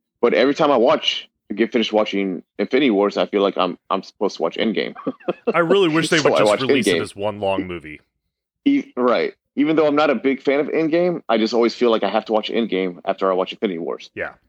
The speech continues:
Speaker 1: The time travel in Endgame pisses me off every time I watch it. 'Cause to me, it doesn't make sense.
Speaker 2: <laughs>
Speaker 1: So,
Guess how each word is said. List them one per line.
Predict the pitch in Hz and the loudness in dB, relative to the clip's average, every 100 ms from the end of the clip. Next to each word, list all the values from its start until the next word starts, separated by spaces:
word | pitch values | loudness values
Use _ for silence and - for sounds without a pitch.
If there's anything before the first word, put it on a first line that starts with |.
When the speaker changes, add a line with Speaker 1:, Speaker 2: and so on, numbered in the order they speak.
| _ _ _ _ _ _ _ _ _ | _ _ _ _ _ _ _ _ _
Speaker 1:
The | 117 | -4
time | - 175 185 208 | -2 0 2 0
travel | - - 139 120 107 98 98 _ _ _ _ _ _ _ _ _ _ _ | -2 -2 2 2 2 0 -2 _ _ _ _ _ _ _ _ _ _ _
in | 110 117 110 107 104 98 90 - _ _ _ _ _ _ | -2 0 2 0 -2 -4 -8 -14 _ _ _ _ _ _
Endgame | 135 151 131 104 101 95 95 _ _ _ _ _ _ - | 0 2 2 2 0 -2 -6 _ _ _ _ _ _ -6
pisses | - 175 180 165 | -2 0 -2 -2
me | 160 | 0
off | 143 107 98 - _ _ _ _ _ _ - | 2 2 0 -4 _ _ _ _ _ _ -2
every | 135 131 | 0 0
time | 120 123 | 0 0
I | 113 | 2
watch | 101 90 - | 2 0 -2
it. | - _ _ _ _ _ _ _ _ _ _ | -16 _ _ _ _ _ _ _ _ _ _
'Cause | - 110 - | -2 -2 -2
to | 110 | 0
me, | 156 | 2
it | 123 | 2
doesn't | 123 123 | 0 0
make | 110 | -2
sense. | - 78 - - _ _ | -4 -10 -12 -20 _ _
Speaker 2:
<laughs> | 131 127 - - 139 - 131 _ - _ _ _ _ | -16 -16 -18 -20 -20 -20 -20 _ -20 _ _ _ _
Speaker 1:
So, | - 160 139 131 120 113 107 | -4 0 2 4 4 4 2